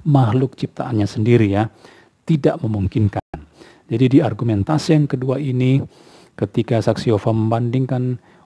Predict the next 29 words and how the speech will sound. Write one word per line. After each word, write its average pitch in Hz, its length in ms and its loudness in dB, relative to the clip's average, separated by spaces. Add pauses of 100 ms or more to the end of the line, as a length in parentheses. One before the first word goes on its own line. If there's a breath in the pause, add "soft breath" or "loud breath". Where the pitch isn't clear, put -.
Wahyu 120 240 0
dua 113 160 0
belas 120 320 -4
dan 117 160 -8
Wahyu, 117 320 -8
Wahyu 117 320 -4
pasal 113 280 -6
sembilan 117 280 -4
belas, 135 280 -2
dan 120 120 -4
mereka 120 160 -4
mengatakan 120 480 -2
itu 120 80 0
menunjuk 131 400 2
pada 123 240 -6
pribadi 117 400 -2
yang 110 80 -4
sama, 143 560 2 (480 loud breath)
itu 131 400 2
ternyata 104 720 -4 (720 soft breath)
keliru, 104 400 0
ya. 87 400 -8
Kita - 160 -8
sudah 101 240 -8
membuktikan 101 480 -2
tadi 104 160 0
kesalahannya 95 480 -6
di 101 80 -2
mana. 110 320 2